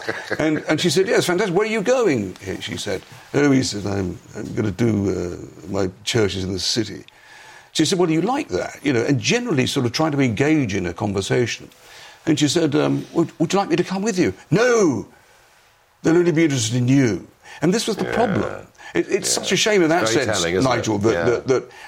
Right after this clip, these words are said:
Speaker 1: really, because actually Diana's, uh, format was really to represent the very best interests of the family, and unfortunately they had a problem with dealing with that popularity. But she did. She did change,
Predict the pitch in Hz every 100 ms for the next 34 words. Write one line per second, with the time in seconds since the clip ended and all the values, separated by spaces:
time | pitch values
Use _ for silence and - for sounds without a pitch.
0 | - 139 143 185 123 87 82 131 139 127
1 | - 208 156 117 127 202 151 104 - -
2 | - - 90 95 90 - - - 120 117
3 | 90 - 110 98 117 131 90 76 - -
4 | - 143 120 135 131 113 104 101 117 101
5 | 104 98 101 110 98 98 92 92 104 107
6 | 90 87 107 107 - 175 147 95 - 90
7 | 78 - - - - 127 143 131 113 -
8 | - 107 98 95 92 - 113 101 95 101
9 | 80 101 - - 92 101 98 101 - -
10 | 131 127 180 - - - - - - -
11 | 101 165 131 147 98 80 - -